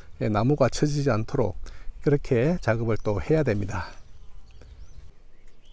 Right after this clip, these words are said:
또한 이렇게 이제 그루트기가 이렇게, 이렇게, 어, 삐져나오고 있으면은 복숭아가 커지면서 이런 부분에서 이제 상처를 받기 때문에,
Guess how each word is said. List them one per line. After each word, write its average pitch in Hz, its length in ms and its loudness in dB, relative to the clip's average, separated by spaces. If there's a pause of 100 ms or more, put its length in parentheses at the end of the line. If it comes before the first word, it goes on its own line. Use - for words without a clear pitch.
(1700)
또한 180 280 8
이렇게 185 440 8
이제 151 340 10 (260)
그루트기가 160 920 8
이렇게, 131 340 4 (120)
이렇게, 120 600 2 (360)
어, 131 80 -2
삐져나오고 139 560 4
있으면은 120 640 2
복숭아가 170 500 4
커지면서 131 800 4 (460)
이런 190 240 8
부분에서 147 480 4
이제 113 180 2
상처를 165 460 2
받기 151 220 0
때문에, 104 560 0